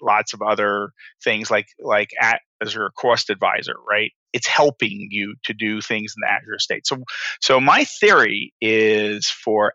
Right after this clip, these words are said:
Azure sellers, why they should sell this, and I'm using air quotes around it, is because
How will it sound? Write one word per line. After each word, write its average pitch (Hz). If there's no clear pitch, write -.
Azure 120
sellers, -
why 123
they 120
should 107
sell 131
this, 104
and 104
I'm 104
using 104
air 117
quotes 95
around 55
it, 58
is 131
because 147